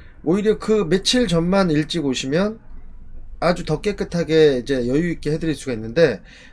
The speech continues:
막상 몰릴 때 막 세 대, 네 대, 다섯, 여섯 막 몰리잖아요.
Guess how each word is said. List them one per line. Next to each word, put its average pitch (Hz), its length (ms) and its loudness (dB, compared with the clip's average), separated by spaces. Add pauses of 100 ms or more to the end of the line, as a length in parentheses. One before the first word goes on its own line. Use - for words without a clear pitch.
막상 175 500 -2
몰릴 185 400 4
때 175 120 -2
막 139 160 -4
세 202 140 -4
대, 185 120 -2
네 131 140 -2
대, 156 120 0
다섯, 139 260 -4
여섯 127 260 -4
막 180 340 -2
몰리잖아요. 135 680 0